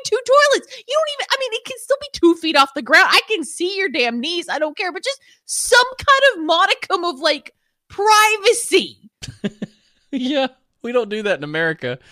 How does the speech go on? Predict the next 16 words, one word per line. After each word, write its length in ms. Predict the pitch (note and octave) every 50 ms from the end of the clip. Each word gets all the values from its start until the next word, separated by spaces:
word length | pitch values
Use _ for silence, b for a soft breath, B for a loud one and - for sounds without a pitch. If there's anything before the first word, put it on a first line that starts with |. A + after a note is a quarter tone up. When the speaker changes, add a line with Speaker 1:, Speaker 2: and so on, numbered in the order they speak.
| B B B
Speaker 2:
What's 240 | - A#3 G#3 -
funny 260 | - C4+ C4 C4 C#4 A#3
is 80 | G3
Speaker 1:
What? 80 | G3+ G3
Speaker 2:
Americans, 520 | G3+ A3+ G#3+ G#3+ G#3+ - A#3 G#3+ G#3+ - B F#3 F3+ B
we 120 | - B3+ C4
think 240 | - D4 C#4+ B3+ -
we're 100 | B3 A#3
so 300 | - - A#3 A3+ A3+ A3+
prudish 720 | A3+ - C4 A3 A3+ A3 G3 D#3 C#3 D#3 E3+ - - b b b b b b -
and 180 | F#3+ F#3 F3+
that 140 | F#3+ F#3+ F#3+
we're, 240 | F#3+ F#3+ F#3+ G3 F#3+
we're, 140 | F#3 F#3+ G3 F#3+
like, 260 | F3+ F3 E3+ E3+ E3+
private. 500 | - - E3+ F3+ F#3+ G3 F3 D#3 C3